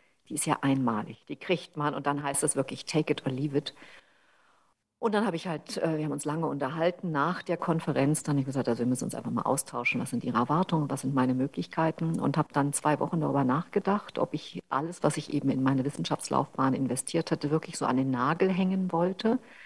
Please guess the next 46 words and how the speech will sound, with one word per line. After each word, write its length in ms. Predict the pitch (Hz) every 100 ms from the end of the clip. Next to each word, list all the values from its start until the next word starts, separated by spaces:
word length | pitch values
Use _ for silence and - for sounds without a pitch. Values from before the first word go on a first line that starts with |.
| - - _ -
Und 160 | 151
habe 100 | -
das 160 | 147 -
aber 160 | -
als 140 | - -
eine 180 | 151 -
unglaubliche 640 | 165 175 151 151 151 151
Chance 420 | 147 147 139 160
gesehen, 680 | - 147 139 139 143 147 - -
in 120 | 151
der 140 | 139
Wirtschaft 380 | 131 131 - -
ganz 260 | 135 135 -
neue 160 | 139
Erfahrungen 520 | 127 - - 127 135 131
zu 120 | 127
sammeln 480 | 120 117 131 160 -
und 220 | 143 139
habe 140 | 143 - -
diese 180 | 147 147
Chance 320 | - 135 139
dann 120 | 131 131
ergriffen 420 | 123 - - -
und 180 | 135 -
angenommen. 640 | 123 139 160 170 196 233 - - - -
Und 140 | - 120
das 160 | 123
war 120 | 113
natürlich 400 | 135 160 - 147
dann 280 | - 135 131 131
wirklich 440 | 139 147 - 180
ein 80 | 139
radikaler, 1000 | 123 117 139 196 175 - 135 139 165 -
auch 140 | -
schon 260 | - - 151
Neuanfang, 640 | 120 117 117 120 - 110
wenn 100 | 110
man 180 | 107 113
so 200 | 127 117
will, 260 | 120 131 196 - - - - -
weil 180 | 135 -
ich 160 | 143
halt 140 | 165 139
die 80 | 143
ganze 580 | 139 180 180 160 139
wissenschaftliche, 1000 | 139 185 202 - 170 - - 160 160 147